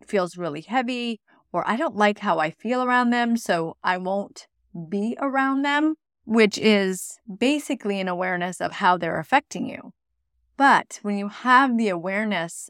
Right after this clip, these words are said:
at a deeper level of when you recognize the fact that you have an open center, and the reason that this is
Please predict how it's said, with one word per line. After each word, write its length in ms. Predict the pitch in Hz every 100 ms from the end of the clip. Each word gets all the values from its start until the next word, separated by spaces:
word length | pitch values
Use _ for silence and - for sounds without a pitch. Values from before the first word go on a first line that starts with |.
| -
at 160 | 165 165
a 40 |
deeper 440 | 165 262 311 202
level 580 | 160 196 220 147 151 175 - _ _
of 160 | 208 208
when 400 | 196 220 214 220 - -
you 280 | 196 196 170
recognize 800 | 233 - 320 277 254 233 233 -
the 100 | 226
fact 300 | 214 208 -
that 80 | -
you 140 | 185
have 340 | 165 196 202 190
an 100 | -
open 320 | 180 - 165
center, 520 | - 190 196 - 165
and 220 | - 175 180
the 80 |
reason 640 | 185 202 233 233 226 214 196
that 240 | 180 -
this 240 | 175 175 -
is 280 | 175 -